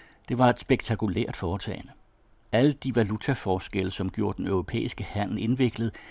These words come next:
blev med et slag ryddet af vejen. Rejser og turisme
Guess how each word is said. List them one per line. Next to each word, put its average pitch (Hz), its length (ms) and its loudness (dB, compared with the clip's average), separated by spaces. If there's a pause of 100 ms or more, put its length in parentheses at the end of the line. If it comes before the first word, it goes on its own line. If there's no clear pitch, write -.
(160)
blev 143 160 6
med 147 140 6
et 131 140 2
slag 98 440 -2
ryddet 95 240 0
af 95 120 -4
vejen. 76 280 -4 (760)
Rejser 117 400 2
og 113 120 -2
turisme - 540 -2